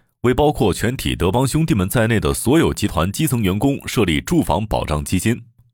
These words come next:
我希望此举能为工作满五年以上的全体员工，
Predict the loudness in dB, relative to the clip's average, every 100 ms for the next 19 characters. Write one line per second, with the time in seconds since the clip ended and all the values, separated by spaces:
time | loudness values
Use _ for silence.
0 | -4 -2 2 0 2 -2 -2 -4 -2 0
1 | 0 0 -2 0 0 0 0 -2 -2 -2
2 | -2 -4 -4 -2 -2 0 -2 -2 -4 -2
3 | -2 0 -2 -2